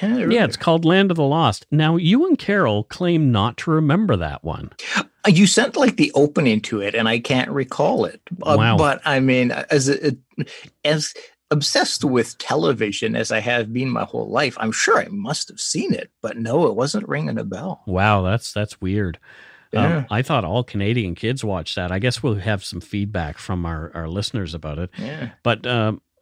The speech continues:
Speaker 2: from the Land of the Lost wiki, here's sort of the plot of the story. The Land of the Lost series details the adventures of the Marshall family.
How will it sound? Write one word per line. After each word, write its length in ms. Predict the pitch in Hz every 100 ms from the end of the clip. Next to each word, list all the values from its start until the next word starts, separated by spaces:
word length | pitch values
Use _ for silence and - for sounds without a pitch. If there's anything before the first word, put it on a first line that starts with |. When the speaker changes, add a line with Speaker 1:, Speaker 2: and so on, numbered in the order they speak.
| -
Speaker 2:
from 240 | - 139
the 100 | 135 120
Land 300 | 139 208 196
of 60 |
the 80 | 143
Lost 380 | 113 110 113 -
wiki, 480 | 101 113 - 80 - _ _
here's 320 | - 113 117 -
sort 440 | - - - 104
of 60 | 82
the 60 | -
plot 340 | - 95 90
of 60 | 82
the 80 | 85
story. 560 | - - 92 73 65 _ - - _ _ _ -
The 100 | 120
Land 340 | 127 160 240
of 60 | 233
the 60 | 208
Lost 480 | 117 98 98 95 -
series 460 | 107 98 95 92
details 580 | - 151 185 143 143 131
the 100 | 113 101
adventures 500 | 85 107 135 127 98
of 180 | 87 -
the 80 |
Marshall 500 | 85 90 127 165 156
family. 580 | 107 113 90 78 71 98